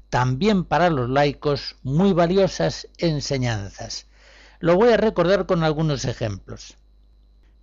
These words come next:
Santa Teresa de Jesús, en medio de la baraúnda de problemas y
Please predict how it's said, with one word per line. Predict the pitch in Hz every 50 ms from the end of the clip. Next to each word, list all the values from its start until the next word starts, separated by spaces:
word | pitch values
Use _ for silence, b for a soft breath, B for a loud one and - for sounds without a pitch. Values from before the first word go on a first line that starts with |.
| _ _ _ _ _ _ _ _ _ _ _
Santa | - - - 170 165 165 165 151 - 170 156 147
Teresa | 175 170 196 220 220 - 185 202
de | 233 233
Jesús, | - - 185 165 - 247 247 240 220 - - - - _ _ _ _ _
en | _ - 139 143 156 185
medio | 214 240 233 226 247 226 208
de | 175 165 165
la | 143 147 143 139 139 139 139 - -
baraúnda | 143 139 135 120 120 127 123 120 135 180 226 220 202 196 190 190 185
de | 156 143 139
problemas | 127 - _ _ - 131 117 110 104 110 120 139 190 202 185 175 175 180 180 175 - - -
y | 127 120